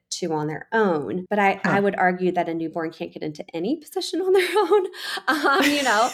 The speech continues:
Speaker 2: <laughs> Yeah.
Speaker 1: even if you place them down on their back, like, they couldn't get on their back on their own. So I, it, it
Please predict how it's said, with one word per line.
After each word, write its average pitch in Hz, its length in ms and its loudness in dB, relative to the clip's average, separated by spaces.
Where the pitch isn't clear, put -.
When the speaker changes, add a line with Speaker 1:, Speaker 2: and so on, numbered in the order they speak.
Speaker 2:
<laughs> - 160 -10
Yeah. 330 460 2
Speaker 1:
even 262 180 -2
if 262 180 -4
you 240 120 -4
place 240 300 -4
them 240 160 -2
down 214 200 4
on 208 80 2
their 180 140 0
back, 196 420 0
like, 175 280 -4
they 196 100 -4
couldn't 202 380 -8
get - 180 -8
on 190 100 -6
their 175 140 -12
back - 180 -20
on - 140 -12
their 180 200 -6
own. 170 300 -6
So 269 320 2
I, 262 200 0
it, 214 280 -4
it - 220 -4